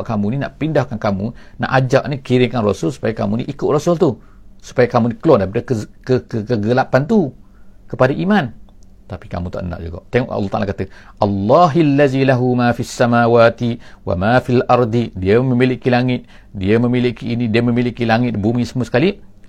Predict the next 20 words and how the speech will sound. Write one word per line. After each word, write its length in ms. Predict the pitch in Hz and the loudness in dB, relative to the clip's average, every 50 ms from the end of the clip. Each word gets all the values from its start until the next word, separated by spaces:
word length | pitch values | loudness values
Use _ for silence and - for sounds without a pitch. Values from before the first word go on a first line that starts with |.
| - - - - - | -20 -20 -20 -16 -8
"Wa 160 | - 101 90 87 95 | -4 -2 0 2 2
wailul 480 | 117 131 131 123 117 104 101 101 98 | 2 2 2 0 0 -2 -2 -2 -4
lil 320 | 95 92 95 95 92 87 - | -4 -4 -4 -6 -6 -6 -6
kafirina 720 | - 92 90 90 - - 101 95 107 117 113 110 104 98 | -6 -4 -4 -6 -6 -8 -6 -4 -4 -2 -2 -2 -2 -2
min 240 | 95 92 90 95 - | -2 -4 -4 -6 -6
azabin 560 | 95 90 85 95 113 120 117 110 104 101 98 | -8 -6 -2 2 2 2 2 2 2 0 -2
syadid." 560 | 92 - - 117 107 131 151 156 156 156 156 - - - - - - - - | -4 -4 -6 -4 -2 -2 0 0 -2 -2 -4 -8 -16 -20 -20 -20 -16 -8 -4
Allah 100 | 98 92 - | -4 -4 -4
Ta'ala 80 | - 101 | -2 -2
kata, 320 | 101 101 98 - 107 - - - | 0 -2 -2 -2 -6 -10 -8 -4
"Wa 160 | 98 95 92 | -2 0 2
wailun." 800 | 95 110 123 131 123 110 95 87 85 78 76 73 76 73 - - | 4 4 4 4 4 2 0 0 -2 -4 -6 -8 -12 -14 -14 -6
Wailun 480 | - 95 113 131 147 156 156 151 139 127 | 0 2 4 4 4 2 0 0 0 -2
maknanya 400 | 123 120 120 123 127 131 131 - | -2 -4 -4 -4 -4 -6 -6 -6
al-halak 800 | - 110 110 110 98 - 113 110 131 143 147 151 151 143 139 - | -4 -4 -2 -4 -4 -4 -2 0 2 2 4 4 4 2 2 0
wa 160 | 117 117 113 | 0 0 0
dimar 880 | 101 92 95 117 117 123 139 147 143 139 131 120 113 98 85 85 - - | 0 -2 -4 -4 -2 0 0 2 2 4 4 4 2 0 -2 -6 -10 -12
maknanya. 400 | 101 87 85 85 85 82 76 - - - - - - - - - | -12 -12 -10 -10 -10 -12 -14 -16 -18 -20 -20 -20 -20 -20 -14 -8
Kehancuranlah, 960 | - 131 120 - 139 131 - 139 120 104 131 147 135 113 98 90 87 - - - - - - - - - - | -4 -2 0 0 0 0 2 2 4 6 4 4 4 2 0 -2 -4 -6 -8 -18 -20 -20 -20 -20 -10 -2 2
keburukanlah, 800 | 143 131 120 127 135 123 - - - 143 131 117 104 95 78 | 2 4 6 6 4 4 2 2 -2 -2 0 -2 -4 -4 -6